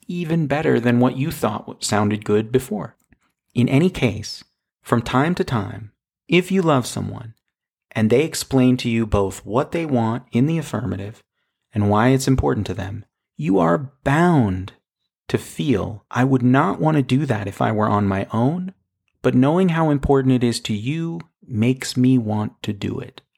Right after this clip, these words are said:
I have been influenced by you. The way I think and feel about the issue that we're discussing is different now that I know what it means to you."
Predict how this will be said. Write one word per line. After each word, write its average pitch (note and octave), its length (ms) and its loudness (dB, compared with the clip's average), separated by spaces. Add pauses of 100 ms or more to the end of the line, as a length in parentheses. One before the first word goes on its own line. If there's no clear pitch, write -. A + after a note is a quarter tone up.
I B2+ 180 4
have B2 220 0
been C3 180 2
influenced C3+ 680 -4
by - 220 -10
you. A2 180 -18 (480)
The A#2 100 0
way C#3+ 240 4
I D3+ 120 4
think C#3 260 0
and B2+ 120 2
feel D#3+ 280 0
about B2+ 260 2
the A#2+ 140 2
issue B2+ 320 0
that G#2+ 160 0
we're G#2 100 -2
discussing G#2 720 -4
is G#2+ 160 -2
different A#2+ 720 -4 (540)
now B2+ 400 2
that C#3+ 140 0
I C#3+ 120 4
know G#2+ 300 2
what G#2+ 220 -4
it A#2+ 160 -6
means C3+ 360 2
to - 120 -10
you." - 140 -16